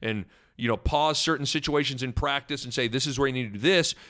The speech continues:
you know, maybe pass up this shot and this will come for you, or, "Hey, we're gonna get you the ball here, so trust that it's gonna come to you."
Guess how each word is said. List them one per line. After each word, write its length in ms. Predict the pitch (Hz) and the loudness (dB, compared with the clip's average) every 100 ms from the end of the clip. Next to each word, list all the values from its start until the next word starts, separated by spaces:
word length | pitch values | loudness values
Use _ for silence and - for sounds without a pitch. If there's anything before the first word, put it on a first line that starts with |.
| - | -10
you 120 | 120 | -6
know, 160 | 117 90 | -4 -2
maybe 200 | 131 156 | 0 2
pass 380 | 135 - 160 - | 4 4 4 4
up 160 | 156 - | 2 2
this 120 | 156 | 0
shot 400 | - 156 151 139 | 2 2 0 0
and 120 | 110 | -4
this 140 | 143 165 | -2 -4
will 80 | |
come 220 | - 147 131 | -2 -4 -4
for 80 | |
you, 300 | 123 170 170 | 0 4 4
or, 120 | 135 107 | 4 0
"Hey, 180 | 160 | 0
we're 100 | 143 | 0
gonna 120 | 131 135 | -2 -6
get 140 | 123 | -2
you 80 | 139 | 0
the 60 | |
ball 140 | 127 120 | 2 2
here, 200 | 143 165 | 4 2
so 140 | - | 0
trust 360 | - 175 160 - | 0 0 2 0
that 100 | 135 | -4
it's 100 | - | -2
gonna 140 | 113 | -6
come 240 | 104 180 165 | 0 0 0
to 60 | |
you." 220 | 147 156 | 2 0